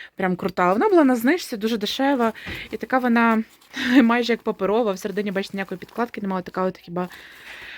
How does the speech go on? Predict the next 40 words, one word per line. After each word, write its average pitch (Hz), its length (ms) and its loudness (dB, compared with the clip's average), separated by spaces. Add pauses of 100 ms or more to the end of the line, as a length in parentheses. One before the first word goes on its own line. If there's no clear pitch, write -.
(320)
Але 415 140 6 (140)
нічого, 311 380 4
прикольна 277 500 0
така. - 180 -8
Вона 262 200 0
щось, 311 380 -4 (120)
ну, 302 140 -2
дуже 262 260 2
дешево 180 380 2
вартувала. 190 600 -2
І 180 100 -2
така 214 280 -6
на 214 100 -2
весну, 233 440 -2
на 220 100 0
таку - 220 -10
тепленьку 208 460 -4
осінь 202 420 -2
супер 190 360 -6
підійде 170 380 -6
мені, 170 180 -4
дівчатам. 170 380 -8 (460)
Ну, 226 80 -2
два 226 180 0
роки 254 200 0
точно 202 280 -4
в 185 40 -8
ній 185 120 -8
відходять. 147 600 -12 (1080)
І 254 180 0
ще 262 160 -2
дуже 254 220 0
сильно 254 280 4
хотіла 226 500 2
ось - 280 -6
цю 214 280 0
таку, 202 460 -4
м, 180 500 -4
накидку 202 440 -2
дощовик 180 800 0